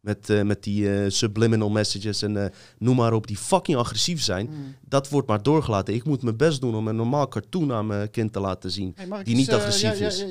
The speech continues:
Speaker 2: ja, hoe oud is die van jou?
Speaker 1: Eh, di-, bijna vier.
Speaker 2: Er valt mij iets op. Bij jou zal het waarschijnlijk niet gekeken worden, maar hoe druk al die series van tegenwoordig zijn. En dan hebben ze dat, hoe heet dat? TikTok of zo?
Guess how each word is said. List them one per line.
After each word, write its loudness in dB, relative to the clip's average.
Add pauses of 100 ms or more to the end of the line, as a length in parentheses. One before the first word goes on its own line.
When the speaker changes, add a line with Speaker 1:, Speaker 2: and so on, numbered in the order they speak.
Speaker 2:
ja, -12
hoe -10
oud -10
is -16
die -14
van -4
jou? -2 (420)
Speaker 1:
Eh, 0 (340)
di-, 2
bijna 4
vier. -6 (680)
Speaker 2:
Er -16
valt -2
mij -6
iets -10
op. -12 (280)
Bij -6
jou -2
zal -10
het -14
waarschijnlijk -14
niet -10
gekeken -8
worden, -4
maar -8 (240)
hoe -2
druk 0
al -6
die -8
series -12
van -14
tegenwoordig -12
zijn. -8
En -8
dan 0
hebben 0
ze -8
dat, -8 (560)
hoe -12
heet -4
dat? -4 (200)
TikTok -10
of -14
zo? -2